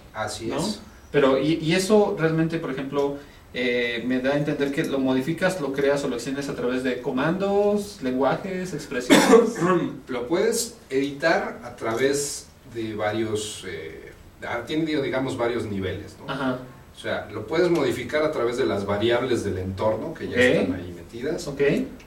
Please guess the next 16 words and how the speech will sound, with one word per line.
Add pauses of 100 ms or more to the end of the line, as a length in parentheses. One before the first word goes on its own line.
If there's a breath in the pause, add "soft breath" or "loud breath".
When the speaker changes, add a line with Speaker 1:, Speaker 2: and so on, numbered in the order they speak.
(180)
Speaker 1:
Lo
puedes
modificar
a
través
de
pequeños (240)
comandos
dentro
de,
de
lo
que
es,
este,
la,